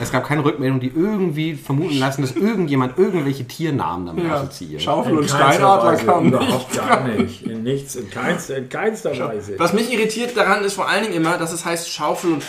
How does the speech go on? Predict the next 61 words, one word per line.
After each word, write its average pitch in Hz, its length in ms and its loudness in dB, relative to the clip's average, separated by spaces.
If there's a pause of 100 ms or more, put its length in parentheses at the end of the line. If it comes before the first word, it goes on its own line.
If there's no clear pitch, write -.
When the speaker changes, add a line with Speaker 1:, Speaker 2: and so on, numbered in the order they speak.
Speaker 2:
Eule, 151 540 4
aber 147 100 -2
es 143 100 -6
heißt 151 220 -4
Handfeger 139 340 0
und 156 100 -4
Schaufel. 95 600 -4 (480)
Und 139 160 -2
deswegen 180 440 0
denk 156 220 0
ich 196 220 -2
immer, 196 260 4
dass 156 180 0
die 143 120 -4
Eule 175 280 2
die 160 120 -2
Schaufel 165 400 -2
ist, 135 120 -4
weil 139 80 0
die 135 60 -2
Schaufel - 400 -4
eigentlich 156 380 -4
hinten 185 300 -2
kommt. 87 260 -14 (500)
Weißt 135 220 -2
du, 220 120 -4
du 180 80 -4
müsstest 170 300 -6
Eule 202 260 4
und 117 160 -2
Schau-, 117 280 -4
äh, 117 240 0 (420)
Eule 185 260 4
und 120 100 -2
Schaufel 101 320 -6
sagen, 107 220 -6
so 110 80 -8
wie 117 80 -4
Handfeger 135 300 -6
und 98 60 -10
Schaufel. 104 200 -10
Aber 117 60 -8
das 131 100 -8
heißt 139 140 -2
Schaufel 151 280 -4
und 139 80 -2
Eule. 147 320 -2 (360)
Zumindest 139 340 -2
kenn 139 100 -4
ich 139 40 -4
das 127 80 -4
so 139 80 -6
von 131 160 -4
dir. 139 240 -2 (140)
Speaker 3:
Ja, 165 300 -4
Speaker 2:
Nur 147 200 4
Speaker 3:
Schaufel 214 80 10
Speaker 2:
von 175 180 0
Speaker 3:
und 156 60 -2
Speaker 2:
dir. 151 80 2
Speaker 3:
Eule. 113 240 -2